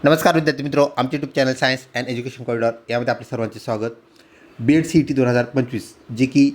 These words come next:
चोवीस, पंचवीस व सव्वीस या तीन तारखांना झालेली आहे, त्याच्या रिझल्ट संदर्भात आता सर्वांना उत्सुकता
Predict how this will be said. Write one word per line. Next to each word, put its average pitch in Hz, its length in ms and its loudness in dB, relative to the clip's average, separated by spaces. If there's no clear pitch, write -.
चोवीस, 151 340 4
पंचवीस 131 520 -6
व 113 80 -6
सव्वीस 123 400 -4
या 120 220 0
तीन 139 160 -2
तारखांना 123 440 0
झालेली 117 280 -2
आहे, 117 200 -4
त्याच्या 131 280 2
रिझल्ट 135 260 4
संदर्भात 131 380 2
आता 123 240 2
सर्वांना 120 360 -2
उत्सुकता 113 400 -6